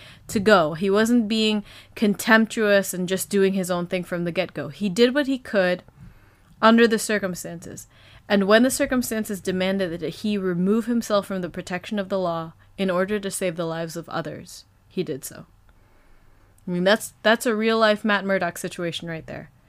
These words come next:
Anyway, thanks for <laughs> humoring that tangent. Um, and finally, Matt's constancy of self-awareness, his constancy in the struggle.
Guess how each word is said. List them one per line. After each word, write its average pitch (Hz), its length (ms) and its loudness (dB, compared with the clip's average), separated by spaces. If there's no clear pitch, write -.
Anyway, 180 300 0
thanks 196 200 0
for - 100 0
<laughs> - 20 6
humoring 359 640 10
that 269 260 6
tangent. 180 380 -2
Um, 269 260 8
and 269 180 4
finally, 254 640 4
Matt's 254 420 6
constancy 269 1040 0
of 185 180 -4
self-awareness, 170 1600 -2
his 196 180 0
constancy 208 800 2
in 175 160 -6
the 170 80 -12
struggle. - 500 -10